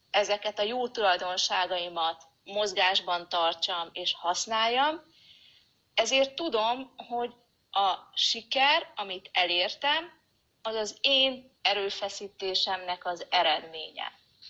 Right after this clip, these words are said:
Tehát nem a sikernek köszönhető, ö, nem a szerencsének köszönhető az a siker, amit e-, elértél, hanem a siker a tied, és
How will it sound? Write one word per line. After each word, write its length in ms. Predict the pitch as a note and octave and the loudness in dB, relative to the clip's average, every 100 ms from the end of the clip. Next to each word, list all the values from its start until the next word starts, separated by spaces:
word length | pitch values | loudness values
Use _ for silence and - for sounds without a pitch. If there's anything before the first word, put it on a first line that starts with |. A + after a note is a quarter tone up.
| - _ _ | -20 _ _
Tehát 400 | A#3+ C4+ C4+ - - _ _ _ _ _ | 2 4 4 2 -18 _ _ _ _ _
nem 220 | F#4 G#4+ - | -2 0 2
a 100 | - | 4
sikernek 680 | - G3+ G#3+ F#3 F3+ F3+ | 4 2 0 0 0 -2
köszönhető, 880 | - G#3 G#3+ F#3 F#3+ F#3 G3 F#3 F#3 - - - - - - | 0 0 0 0 0 -2 -2 -2 -2 -6 -10 -10 -10 -12 -2
ö, 640 | G#3 G3 F#3+ - - - | 2 2 2 -2 0 4
nem 140 | B3+ D#4+ | 6 4
a 60 | |
szerencsének 680 | C#4 - D4+ G#3+ - G#3 G3+ | 4 4 4 2 0 -4 -6
köszönhető 520 | - G#3+ A3 G3+ F#3+ | -6 -6 -6 -8 -4
az 160 | G#3 G3 | -2 0
a 80 | F#3+ | 2
siker, 380 | - G#3+ G#3 F#3+ | 0 0 -2 -4
amit 280 | F#3+ F#3 | -4 -2
e-, 180 | G#3 F#3+ - | 0 0 2
elértél, 640 | G3+ F#3 F#3 - A3+ B3 | 2 2 0 -2 -4 -4
hanem 240 | B3 G#3+ G3+ | -6 -8 -4
a 160 | G3 - | -4 2
siker 440 | - B3+ B3 A3+ | 2 2 2 2
a 140 | A3 A3 | 2 2
tied, 540 | C4+ F#3+ G3+ B3 - - _ _ - | -2 2 4 2 0 -14 _ _ -8
és 320 | A#3 A#3 | -2 -2